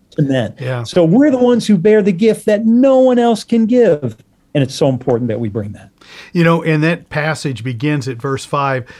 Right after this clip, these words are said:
Speaker 2: "Blessed are those whose strength is in you." And so you've got that clear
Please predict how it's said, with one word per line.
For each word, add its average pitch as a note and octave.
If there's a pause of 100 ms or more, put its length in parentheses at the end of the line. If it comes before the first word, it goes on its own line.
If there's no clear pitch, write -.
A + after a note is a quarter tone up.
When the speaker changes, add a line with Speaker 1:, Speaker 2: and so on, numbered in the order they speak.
(140)
Speaker 2:
"Blessed D3+
are D3
those C3+
whose C3
strength -
is C#3
in A#2+
you." B2 (300)
And C#3
so D3+
you've C#3+
got D#3
that C3+
clear D#3+